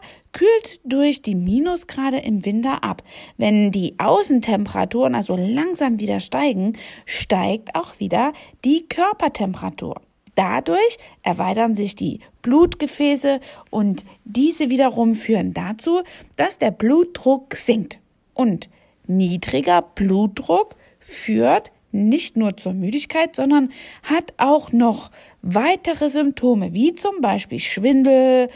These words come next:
kalte Hände und eben der ganze Körper fühlt sich schlapp und schlaflos und kraftlos. Ja, und in diesem, in diesem, in dieser Phase bin ich sonst immer in die Sauna gegangen, denn dort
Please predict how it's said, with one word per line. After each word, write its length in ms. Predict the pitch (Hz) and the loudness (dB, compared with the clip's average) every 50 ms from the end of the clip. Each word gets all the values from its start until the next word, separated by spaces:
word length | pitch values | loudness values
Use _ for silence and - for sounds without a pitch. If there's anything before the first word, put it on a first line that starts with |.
| - - - _ _ - | -12 -20 -20 _ _ -10
kalte 360 | - 196 190 196 185 - 180 | -8 -6 -6 -6 -6 -6 -6
Hände 1000 | 190 - - 190 190 196 226 240 254 254 247 285 285 285 277 285 285 277 285 285 - - - - - _ - | -4 -2 0 2 2 2 2 2 2 2 4 4 4 4 4 4 2 2 0 -2 -4 -10 -20 -20 -20 _ -4
und 560 | 285 349 427 440 440 427 415 427 - - - - | -2 0 0 0 -2 -4 -6 -6 -8 -10 -10 -6
eben 380 | - - 320 339 320 330 330 294 | -4 -2 -2 0 0 -2 -2 0
der 120 | 285 294 | 0 0
ganze 320 | 285 320 359 370 - 294 226 | 0 -2 -2 -2 -2 -4 -6
Körper 460 | - - 277 294 294 - 285 277 269 - - - _ | -4 -2 -2 -2 -2 -2 -4 -4 -4 -6 -12 -20 _
fühlt 300 | - - - 262 277 247 | -14 -4 -2 0 0 0
sich 220 | - 247 233 - - | -2 -4 -4 -4 -2
schlapp 280 | - 226 220 220 - | -2 -2 -4 -4 -4
und 280 | - 220 220 214 214 - - _ _ _ _ _ | -4 -2 -2 -2 -2 -6 -12 _ _ _ _ _
schlaflos 680 | - - - 208 196 185 180 - - - - - - - | -14 -8 -6 -4 -4 -4 -6 -10 -10 -10 -10 -10 -10 -10
und 220 | - 202 185 175 | -8 -6 -6 -4
kraftlos. 760 | - - 277 330 - - - - - - - - - - - _ _ _ _ _ _ _ _ _ _ _ _ - | -4 -4 -4 -4 -4 -6 -12 -14 -14 -14 -14 -16 -20 -20 -20 _ _ _ _ _ _ _ _ _ _ _ _ -4
Ja, 120 | 220 196 | -4 -4
und 160 | 190 185 - - _ _ _ _ _ _ - | -4 -4 -8 -14 _ _ _ _ _ _ 0
in 300 | 247 220 202 175 - - | 2 2 2 2 0 -2
diesem, 640 | 214 233 269 339 359 - 302 247 226 214 190 185 190 - - - - - _ | 2 2 2 2 2 2 2 2 4 2 2 0 -4 -8 -14 -20 -20 -14 _
in 240 | - 233 233 214 - | 0 2 2 2 2
diesem, 560 | - 226 294 370 349 - 294 247 233 214 - | 2 2 2 2 2 2 2 2 2 0 0
in 120 | - 226 226 | 0 0 0
dieser 260 | 208 262 - 320 233 | 0 0 0 0 -2
Phase 360 | - - 214 262 320 262 220 | -2 -4 -4 -4 -4 -4 -4
bin 180 | 185 190 190 - | -4 -4 -6 -4
ich 180 | - 294 294 - | -4 -6 -4 -2
sonst 300 | 269 247 233 220 - - | -2 -2 -2 -2 -2 -2
immer 280 | 302 311 302 247 220 - - - - - - | 0 2 2 2 0 -4 -10 -20 -20 -8 -2
in 140 | 269 247 | 0 2
die 140 | 247 254 254 | 2 2 0
Sauna 460 | 247 - 294 294 359 403 370 294 240 | -2 -2 -2 -2 0 2 2 2 0
gegangen, 540 | 214 202 185 - - 202 190 202 254 302 370 370 - - - - - 269 | 0 -2 -4 -2 0 0 2 2 2 0 -2 -2 -6 -14 -20 -6 -2 0
denn 300 | 262 254 254 247 247 240 - - - - | 2 4 4 2 2 0 -4 -12 -10 -8
dort 540 | 214 208 262 285 302 294 277 269 - - | 0 4 4 6 6 6 4 2 0 -8